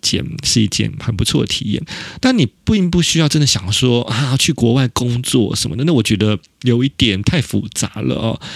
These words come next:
因为你长期工作，住在一个环-，啊，异乡的环境，跟你短期的待一个月，那又是很不一样的一个状况哦。所以呢，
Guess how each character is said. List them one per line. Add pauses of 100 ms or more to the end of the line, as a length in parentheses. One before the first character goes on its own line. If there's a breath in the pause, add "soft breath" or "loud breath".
(260 loud breath)
因
为
你
长
期
工
作，
住
在
一
个
环-， (140)
啊，
异
乡
的
环
境，
跟
你
短
期
的
待
一
个
月， (260 loud breath)
那
又
是
很
不
一
样
的
一
个
状
况 (120)
哦。 (460 loud breath)
所
以
呢，